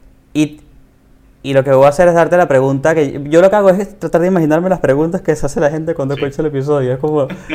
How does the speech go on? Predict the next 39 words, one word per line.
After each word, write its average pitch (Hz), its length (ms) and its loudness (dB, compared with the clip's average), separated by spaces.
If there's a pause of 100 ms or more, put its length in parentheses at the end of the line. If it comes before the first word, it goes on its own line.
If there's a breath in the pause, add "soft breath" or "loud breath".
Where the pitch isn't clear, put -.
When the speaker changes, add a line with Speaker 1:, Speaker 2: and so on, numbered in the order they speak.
(140)
Speaker 2:
<laughs> - 440 -10
Speaker 1:
es 185 120 2
dificilísimo. 196 680 2
Aparte 170 400 4
va 208 100 4
en 202 80 -2
contra 190 300 2
de 185 60 2
cualquier 139 260 0
recomendación 143 560 -2
de 139 80 -2
research, 143 400 -2
pero 135 160 2
es 139 60 -2
el 170 140 4
único 170 180 0
recurso 135 400 -4
que 127 100 -6
tengo, 120 280 -4
¿no? 123 160 -10 (540 soft breath)
Entonces 139 380 -6
yo 165 60 0
eventualmente 165 560 0
digo, 127 280 -2
bueno, 127 280 -4 (340)
una 139 200 -10
persona 147 500 -4 (180)
que - 80 -6
está 131 320 -2
en 143 260 -4
U 147 100 0
X 127 360 -2
y 131 80 -14
se 135 120 -12
quiere 131 160 -6
meter 135 220 -6
más 131 180 -6
en 139 140 -6
data, 143 420 0